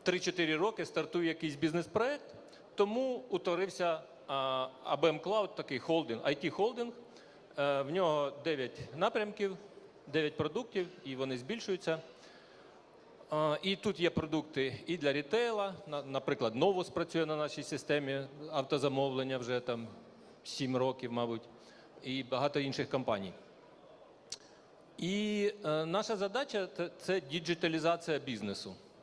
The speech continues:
в цілому. І, е, коли почалася війна, е, ми почали розвиватися активно, тому що криза — це найкращий,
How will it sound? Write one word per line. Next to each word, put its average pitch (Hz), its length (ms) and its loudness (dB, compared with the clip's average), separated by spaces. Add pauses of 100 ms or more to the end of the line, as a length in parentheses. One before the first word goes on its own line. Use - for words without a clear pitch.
(120)
в - 40 -20
цілому. 107 440 0 (1300)
І, 220 300 2 (180)
е, 151 100 2
коли 190 260 0
почалася 202 500 -2
війна, 240 320 -2 (840)
е, 143 160 2
ми 208 420 2
почали 165 840 0 (140)
розвиватися 170 760 2
активно, 180 580 -2 (500)
тому 160 200 4
що 156 220 2 (440)
криза — 208 340 2
це 160 160 2
найкращий, 175 720 0